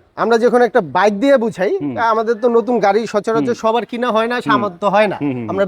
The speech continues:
Speaker 1: বেশিরভাগই ইউজ গাড়ি কিনি,
Speaker 2: হুম, হুম।
Speaker 1: অনেকের টাকা পয়সা আছে, সে
Speaker 2: হুম।
Speaker 1: নতুন গাড়ি কিনে। আমরা বাইকটা কিন্তু অন্তত সবাই নতুন কিনি।
Speaker 2: হ্যাঁ।
Speaker 1: একটা বাইক কিনলে দেখবেন ভাইয়া, প্রত্যেকটা নতুন বাইকে কিন্তু এরকম রং দেওয়া থাকে।
Speaker 2: মানে নাটেগুলোতে রং
Speaker 1: হ্যাঁ,
Speaker 2: থাকে।
Speaker 1: রং থাকে। কেন থাকে? ওটা নতুন ইনপুট হয়েছে,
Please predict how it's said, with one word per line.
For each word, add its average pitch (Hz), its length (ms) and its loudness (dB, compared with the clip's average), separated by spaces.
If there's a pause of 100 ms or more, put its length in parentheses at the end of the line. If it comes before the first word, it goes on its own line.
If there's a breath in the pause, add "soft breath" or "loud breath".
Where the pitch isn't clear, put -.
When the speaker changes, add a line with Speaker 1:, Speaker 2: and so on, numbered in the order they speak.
Speaker 1:
বেশিরভাগই 220 460 0
ইউজ 208 200 0
গাড়ি 185 200 0
কিনি, 196 120 -2
Speaker 2:
হুম, 277 80 2
হুম। 269 60 2
Speaker 1:
অনেকের 220 340 2
টাকা 170 180 -2
পয়সা 185 240 -4
আছে, 180 180 -8
সে 208 60 0
Speaker 2:
হুম। 214 120 4
Speaker 1:
নতুন 220 220 0
গাড়ি 160 180 -2
কিনে। 131 200 -8
আমরা 214 120 2 (460 soft breath)
বাইকটা 226 360 0
কিন্তু 311 200 0
অন্তত 285 200 -2 (140)
সবাই 247 160 2 (100)
নতুন 233 240 -6
কিনি। 143 160 -10 (160)
Speaker 2:
হ্যাঁ। 117 140 -4 (100)
Speaker 1:
একটা 262 200 2
বাইক 208 220 2
কিনলে 311 220 4 (100)
দেখবেন 269 300 2
ভাইয়া, 240 200 4 (380)
প্রত্যেকটা 294 460 -2 (120)
নতুন 285 220 0 (100)
বাইকে 240 240 2 (100)
কিন্তু 277 220 -2
এরকম 262 240 0 (120)
রং 240 120 4 (140)
দেওয়া 240 220 6
থাকে। 165 140 -6
Speaker 2:
মানে 151 160 -2
নাটেগুলোতে 156 460 -2
রং 220 60 2
Speaker 1:
হ্যাঁ, 247 160 4
Speaker 2:
থাকে। 190 120 2
Speaker 1:
রং 262 80 4 (160)
থাকে। 196 180 -2 (100)
কেন 277 120 0 (140)
থাকে? 294 200 -2 (340 soft breath)
ওটা 294 140 4 (220)
নতুন 285 280 0
ইনপুট 262 280 0
হয়েছে, 247 160 -2